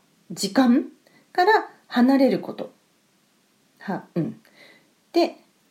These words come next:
二番は、used with actions in which something is removed or removes itself from another。うん。まあ、とある行動に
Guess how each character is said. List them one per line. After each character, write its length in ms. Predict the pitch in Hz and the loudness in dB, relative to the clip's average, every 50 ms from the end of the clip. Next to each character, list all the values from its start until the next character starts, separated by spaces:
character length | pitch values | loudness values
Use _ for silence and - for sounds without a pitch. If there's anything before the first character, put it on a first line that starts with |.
| _ _ - | _ _ 2
二 140 | 240 339 381 | 2 4 4
番 260 | 370 269 - - - _ _ _ _ _ _ _ _ _ - 269 | 4 2 0 -4 -10 _ _ _ _ _ _ _ _ _ -4 0
は、 260 | 311 339 339 - - _ _ _ _ _ _ _ _ _ - | 0 0 0 -2 -8 _ _ _ _ _ _ _ _ _ -4
used 540 | 202 233 320 392 415 440 427 - - - 240 | 0 4 6 8 8 6 6 2 -4 -2 0
with 220 | 269 277 - - | 0 -2 -2 -2
actions 680 | - 233 311 320 - - - 214 190 185 190 - - | -2 -2 -2 -2 -2 -2 0 0 0 0 0 -2 0
in 200 | 208 214 220 208 | 2 4 4 2
which 380 | 214 294 339 339 - - - - _ _ _ _ _ - | 2 0 -2 -2 -4 -12 -12 -14 _ _ _ _ _ -20
something 840 | - - - 339 381 403 403 - - 208 185 165 160 170 180 - - _ _ - | -8 -2 2 4 4 4 2 0 0 0 2 2 0 0 -2 -6 -10 _ _ 0
is 280 | 233 226 - - 185 | 0 0 0 -2 0
removed 680 | 196 208 214 214 208 220 294 311 240 - - - - - - - - _ _ - | 4 6 6 6 6 6 6 6 6 4 0 -6 -14 -16 -18 -20 -20 _ _ 0
or 220 | - 240 240 220 | 2 4 4 4
removes 720 | 196 208 220 226 214 220 277 339 403 415 359 277 - - 214 | 4 4 6 6 6 6 6 6 6 6 6 4 0 -2 -2
itself 800 | 226 220 - - - - - - 240 247 220 185 170 - - - | -2 -2 -4 -10 -12 -8 -2 0 2 4 4 4 2 0 -8 -14
from 220 | - - 214 202 196 | -4 0 2 2 2
another。 480 | 190 185 185 180 170 151 127 123 - - _ _ _ _ _ _ _ _ _ _ _ _ _ _ _ _ _ _ _ - | 2 0 0 0 2 2 0 0 -2 -8 _ _ _ _ _ _ _ _ _ _ _ _ _ _ _ _ _ _ _ -12
う 60 | 160 151 | -10 -10
ん。 160 | 135 135 - _ _ _ _ _ _ _ _ _ _ _ _ _ - | -10 -12 -14 _ _ _ _ _ _ _ _ _ _ _ _ _ -4
ま 140 | 233 214 - | -2 -2 -2
あ、 60 | - - - | -4 -6 -2
と 140 | - 330 359 | 2 2 4
あ 60 | 392 | 4
る 120 | 370 294 - | 2 2 0
行 260 | - 294 302 302 277 | 2 4 4 4 6
動 220 | 294 302 294 294 | 6 6 6 4
に 340 | 277 277 277 269 - - | 4 2 2 0 0 -4